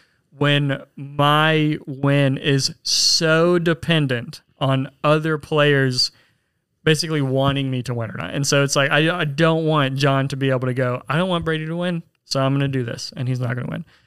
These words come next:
Um, but Hansa Teutonica, that is almost, like, baked into the game, and getting in people's way effectively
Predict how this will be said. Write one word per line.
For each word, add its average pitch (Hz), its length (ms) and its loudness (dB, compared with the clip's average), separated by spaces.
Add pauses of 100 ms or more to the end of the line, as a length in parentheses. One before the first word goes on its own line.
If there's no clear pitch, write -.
(180)
Um, 135 220 0
but 147 360 0 (280)
Hansa 170 380 -2
Teutonica, 156 680 -2
that 139 160 0
is 147 160 -2
almost, 147 300 -4
like, 131 260 -2 (480)
baked 143 400 -2 (160)
into 165 420 0
the 185 120 -2
game, 185 380 0 (380)
and 135 200 0
getting 165 280 4
in 160 120 2
people's 151 380 0
way 139 280 2
effectively 147 800 -2